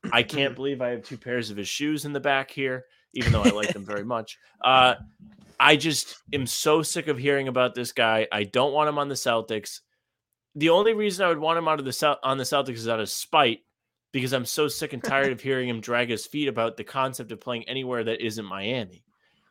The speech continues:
Speaker 1: You're
Speaker 2: Hmm.
Speaker 1: under contract, buddy, until the twenty-five twenty-six season?
Speaker 2: Yeah, I
Speaker 1: Get
Speaker 2: think so.
Speaker 1: ready to lace him up or, or
Speaker 2: <laughs>
Speaker 1: quit,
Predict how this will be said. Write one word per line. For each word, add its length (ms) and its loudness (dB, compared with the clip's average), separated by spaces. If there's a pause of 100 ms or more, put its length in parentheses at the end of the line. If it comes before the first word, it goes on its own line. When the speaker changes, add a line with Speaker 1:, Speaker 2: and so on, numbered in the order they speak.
(280)
Speaker 1:
You're 320 4
Speaker 2:
Hmm. 80 8
Speaker 1:
under 160 2
contract, 680 4
buddy, 420 0 (880)
until 380 2
the 100 0
twenty-five 640 -2
twenty-six 520 -4
season? 460 -4 (1080)
Speaker 2:
Yeah, 220 -8 (240)
I 60 -14
Speaker 1:
Get 120 12
Speaker 2:
think 100 6
so. 40 6
Speaker 1:
ready 120 6
to 100 6
lace 300 4
him 100 -2
up 300 2 (600)
or, 300 4
or 200 2
Speaker 2:
<laughs> 0 -
Speaker 1:
quit, 380 2